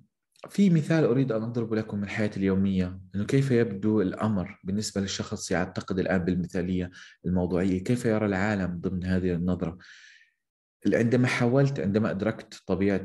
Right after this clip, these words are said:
الكواليا أو التجربة الذاتية، وأنه طبيعة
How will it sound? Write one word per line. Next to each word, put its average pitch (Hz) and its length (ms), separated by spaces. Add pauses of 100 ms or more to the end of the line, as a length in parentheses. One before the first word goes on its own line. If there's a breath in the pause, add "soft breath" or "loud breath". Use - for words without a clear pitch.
الكواليا 90 640
أو 90 140
التجربة 92 480
الذاتية، 80 640 (300)
وأنه 104 220
طبيعة 110 380